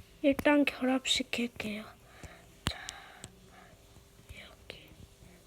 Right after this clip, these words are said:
자, 잘 보이게 할게요. 자, 여기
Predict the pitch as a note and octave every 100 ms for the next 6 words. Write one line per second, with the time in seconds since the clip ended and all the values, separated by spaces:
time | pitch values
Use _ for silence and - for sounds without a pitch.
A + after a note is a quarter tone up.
0 | - - B3+ - B3+ C4 C4 C#4 C4+ B3
1 | A#3+ A3 - - - - - - - -
2 | - - - - C4 C4 A#3 C4 C#4 D4+
3 | D#4